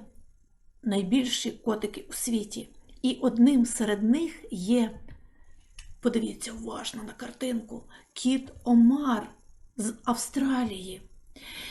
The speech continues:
Він ра-, вважається, м, його заміри з-, навіть зареєстровані у книзі рекордів Гіннеса.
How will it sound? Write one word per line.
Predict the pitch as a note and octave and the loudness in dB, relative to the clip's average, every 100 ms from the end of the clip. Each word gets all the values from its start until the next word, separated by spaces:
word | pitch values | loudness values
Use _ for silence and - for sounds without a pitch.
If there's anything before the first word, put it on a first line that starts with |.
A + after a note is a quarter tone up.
| - - - - _ - | -16 -20 -20 -20 _ 6
Він | A#3+ A#3+ B3+ | 6 6 0
ра-, | B3 A#3+ | 0 2
вважається, | A3+ G#3+ A3+ A#3 A#3+ A#3+ A#3 A#3+ - | 0 0 0 0 -2 -4 -4 -4 -2
м, | A#3 A3+ | -2 0
його | A#3+ G#3+ G#3+ | 0 2 0
заміри | F3 G3+ A#3 D#4 E4+ D#4 - | 0 0 2 2 0 -2 -4
з-, | A#3 B3 | -6 0
навіть | A#3 A#3 A#3 A#3 - | 4 4 4 -2 -6
зареєстровані | A3+ G#3 A3 G#3 A3+ A3+ - A#3+ C#4 D4 B3 | -8 -4 -2 0 -2 -4 -2 0 2 2 2
у | A#3+ A#3 | 0 -6
книзі | - G3+ B3 C#4 C4 | -4 2 4 4 0
рекордів | A#3 B3+ C4 B3 B3 A#3 | -2 -2 -4 -2 -2 -2
Гіннеса. | F3+ A#3+ C#4 G#3 G3+ - | 2 2 4 0 -2 -10